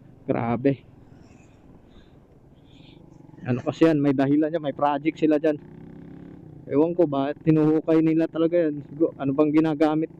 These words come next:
kinukuha nilang materials dyan? Bato, ginigiling. Oo, dito tayo mga nakaraang buwan, ano? Dito yung parkingan natin ngayon, madamo na. Saan tayo pa-parking nito?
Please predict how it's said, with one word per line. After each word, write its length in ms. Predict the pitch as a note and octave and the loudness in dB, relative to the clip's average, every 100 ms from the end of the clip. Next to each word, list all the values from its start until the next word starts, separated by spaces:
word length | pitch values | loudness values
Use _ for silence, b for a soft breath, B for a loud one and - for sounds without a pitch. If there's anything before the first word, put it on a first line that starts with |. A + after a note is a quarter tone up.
| - | 0
kinukuha 480 | D#3 D#3 D#3+ D#3 D#3 | 2 2 2 2 0
nilang 240 | D#3+ D#3+ | -2 -2
materials 560 | D#3 D#3+ D#3+ D#3+ D#3+ - | -4 -2 0 0 -2 2
dyan? 160 | F3+ F3+ - - - - - - - - - B B2+ | 0 0 -10 -20 -20 -20 -20 -20 -20 -20 -20 B 2
Bato, 400 | C3+ - F#3 E3+ - - - - b b - | 2 4 2 2 -10 -20 -20 -20 b b 0
ginigiling. 800 | C#3 C#3+ C3+ D3+ D3+ F3+ E3+ D3+ - - - - - - - - - - B B B B - | 2 4 4 4 6 4 2 -2 -12 -20 -20 -20 -20 -20 -20 -20 -20 -20 B B B B -2
Oo, 240 | D3 E3+ - | 0 0 0
dito 240 | B2+ B2+ C#3 | 0 2 2
tayo 480 | C#3+ C#3+ D3+ D#3 | 2 2 2 2
mga 400 | D3+ D3+ D3+ D3 | 2 0 -2 -4
nakaraang 560 | C#3+ D3+ D3 D3 D#3 D#3 D3+ - - - - - - - - - - - - - - - | -6 -4 -4 -4 -2 -2 -4 -12 -20 -20 -20 -20 -20 -20 -20 -20 -20 -20 -20 -20 -20 -8
buwan, 320 | C3+ C3+ E3+ | 0 2 2
ano? 240 | D#3+ F3 F#3+ - - - - - _ - - b b b b - | 0 0 -4 -10 -20 -20 -20 -20 _ -20 -20 b b b b -2
Dito 160 | C3+ - | 2 4
yung 140 | D3 | 2
parkingan 420 | D3+ D3 D3+ D3 | 2 4 4 4
natin 300 | C#3+ D#3 F3 | 0 0 0
ngayon, 140 | D#3 E3+ D#3+ _ | 0 -2 -4 _
madamo 340 | B2+ A#2 C3 D3 | -2 0 0 0
na. 160 | D#3+ - _ _ | -2 -6 _ _
Saan 160 | B2 | -4
tayo 160 | A#2+ C3 B2+ | 0 0 -2
pa-parking 500 | - C3+ C3+ C#3 C3+ | 0 -2 2 0 2
nito? 220 | C3+ | 0